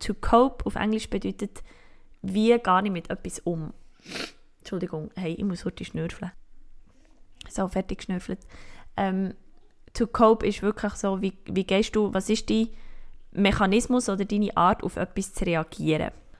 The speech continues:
Und man redet von den Coping-Mechanismen, von diesen drei, von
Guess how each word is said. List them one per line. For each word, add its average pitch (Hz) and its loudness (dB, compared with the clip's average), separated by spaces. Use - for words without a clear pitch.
Und 196 -2
man 190 0
redet 202 0
von 190 -4
den 190 0
Coping-Mechanismen, 190 -2
von - -8
diesen 180 0
drei, 202 2
von 175 0